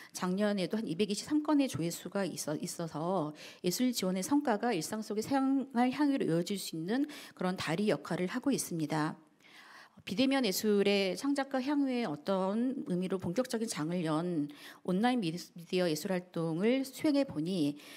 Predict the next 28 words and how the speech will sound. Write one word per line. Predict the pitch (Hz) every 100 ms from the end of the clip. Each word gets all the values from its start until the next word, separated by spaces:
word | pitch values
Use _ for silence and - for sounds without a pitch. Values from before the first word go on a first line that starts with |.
| - -
지난 | - 220 240
삼, | 240 254
지난 | - 190 202
삼 | 269
년간 | 285 269 226 233 196
본 | - 175
사업을 | 180 254 247 247
통하여 | 254 208 196 302 - - - -
새로운 | 330 302 294 277 277 277 269
온라인 | 165 185 196 202 165
예술 | 165 202 202
표현 | 277 277 277
창작 | 330 320 302 285
모델과 | 165 151 165 151 160 208 156 - - -
실험 | - 320 311
사례를 | 302 269 254 247 247
저희가 | - 160 156 196 214 233 -
찾을 | - 269
수 | 285 -
있었고요. | - 151 - 143 208 151 156 - - -
온라인에서만 | 160 196 247 247 240 226 208
누릴 | 151 185
수 | -
있는, | 175 165 214 269 302 - - -
어, | 175
예술 | 165 165 226
경험을 | 196 156 165 196 240 240
제공하여서 | - 175 202 190 156 147 220 156